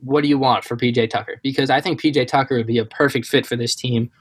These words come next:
or anybody like P J Tucker, a guy who is very physical,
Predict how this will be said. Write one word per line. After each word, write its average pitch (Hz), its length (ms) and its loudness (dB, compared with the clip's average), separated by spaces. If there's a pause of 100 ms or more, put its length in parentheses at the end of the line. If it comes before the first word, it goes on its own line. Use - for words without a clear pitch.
(140)
or 135 80 0
anybody 151 420 4
like 127 300 2
P 123 100 -2
J 120 160 2
Tucker, 120 340 -2
a 120 120 2
guy 127 260 4
who 120 320 0 (360)
is 120 160 0
very 139 300 4
physical, 135 560 0